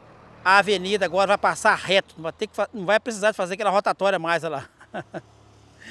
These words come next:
Vai vir reto, olha lá. E é, tá certo mesmo, é isso mesmo, hein? Certíssimo, olha lá. Não precisa rotatória aqui mais, ó.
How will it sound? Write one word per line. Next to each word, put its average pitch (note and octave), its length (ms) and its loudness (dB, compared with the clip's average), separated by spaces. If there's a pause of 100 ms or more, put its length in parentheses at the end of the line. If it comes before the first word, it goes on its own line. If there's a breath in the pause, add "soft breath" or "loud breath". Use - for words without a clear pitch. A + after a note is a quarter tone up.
(920 loud breath)
Vai C#4 260 8
vir D#4 200 0
reto, B3+ 380 8
olha A#3 60 4
lá. D3+ 180 2 (600)
E C#4 140 4
é, F#4+ 160 10
tá A#4 180 0
certo E4+ 340 4
mesmo, C#4+ 320 6
é A3+ 120 4
isso - 200 -2
mesmo, D#4+ 220 6
hein? D#3 120 -4 (100)
Certíssimo, D#4 720 0
olha D#3 80 -4
lá. A#2 60 -12 (1300)
Não D4 220 0
precisa F4 500 0
rotatória E4+ 480 6
aqui D#4 120 -4
mais, G3+ 260 2
ó. E3 80 -6